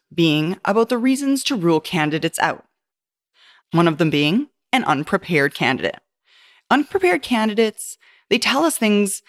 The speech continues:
like they don't care about us, they don't care about the interview, uh, or they don't care about preparation in general, none of which are things that we want to see from our successful candidate.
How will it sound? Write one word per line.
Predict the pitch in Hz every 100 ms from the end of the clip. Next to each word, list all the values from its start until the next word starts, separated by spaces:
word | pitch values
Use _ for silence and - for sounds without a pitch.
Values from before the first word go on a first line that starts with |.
| - - -
like | 214 220
they | 175 202 233
don't | 240 233
care | - 214
about | 196 156 - -
us, | 311 - - - -
they | 151
don't | 160
care | 233
about | 220 254
the | 294 -
interview, | 185 185 170 147 143 135 - - - - -
uh, | 175 170 160
or | - 339
they | 349 311
don't | 233
care | - 226
about | 185 180 -
preparation | 190 175 175 175 - 160 160 165 -
in | 202 202
general, | 160 180 247 147 143 247 _ - - _
none | 320 392 403
of | 381
which | 277 269 - -
are | 262
things | 262 240 175 170 160
that | 180
we | 170 233
want | 247 247 247
to | 269
see | - 175 156
from | 160 156
our | - 151 147 147
successful | 151 - - 92 - -
candidate. | 196 147 - -